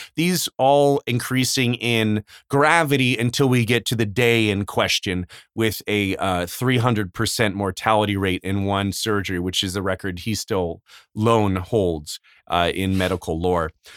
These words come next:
So casualties that resulted from this man's, vi-, he would pack galleries,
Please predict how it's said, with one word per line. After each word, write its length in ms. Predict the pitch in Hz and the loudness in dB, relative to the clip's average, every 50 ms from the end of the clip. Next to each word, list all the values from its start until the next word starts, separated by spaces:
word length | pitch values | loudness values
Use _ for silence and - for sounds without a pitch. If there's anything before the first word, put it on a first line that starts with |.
| - - | -18 -12
So 360 | - - 143 139 135 127 - - 127 - | -6 -2 0 2 2 2 0 -2 -6 -4
casualties 760 | - 175 135 170 170 143 175 160 - - 165 143 127 117 - | 0 2 2 4 4 2 2 0 0 0 0 2 0 2 0
that 140 | 123 113 | 0 0
resulted 500 | 117 117 104 107 120 117 113 - 120 92 | 0 0 0 2 2 2 2 0 -4 -4
from 200 | - - 117 113 | -2 0 0 2
this 180 | 110 110 107 - | 2 0 0 0
man's, 340 | 117 113 113 113 117 104 - | 0 0 2 2 0 0 -2
vi-, 120 | 131 120 | -4 -4
he 160 | 107 117 143 | -2 0 0
would 220 | 143 139 127 101 - | 0 0 0 -2 -4
pack 360 | - - 170 185 175 113 104 | -6 -2 0 0 0 -2 -2
galleries, 760 | 107 135 120 120 139 143 135 120 104 92 87 76 - - | 0 2 2 4 4 4 2 2 0 -2 -4 -6 -8 -12